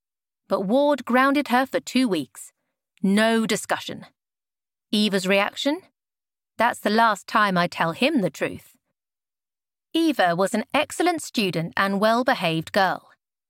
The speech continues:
so it didn't take long for Ward to feel uncomfortable with his reaction.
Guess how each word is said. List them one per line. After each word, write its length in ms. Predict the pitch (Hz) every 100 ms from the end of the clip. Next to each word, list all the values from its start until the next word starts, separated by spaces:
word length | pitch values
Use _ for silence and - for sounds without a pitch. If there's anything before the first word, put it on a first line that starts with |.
| _ _
so 200 | - 285
it 80 |
didn't 260 | 311 370 440
take 240 | - 330
long 340 | 262 240 196 175
for 220 | 202 185
Ward 480 | 220 262 165 156 -
to 100 | 208
feel 280 | - 175 180
uncomfortable 720 | 180 180 - 339 320 196 165
with 160 | 160 175
his 160 | 175
reaction. 520 | 175 185 240 - -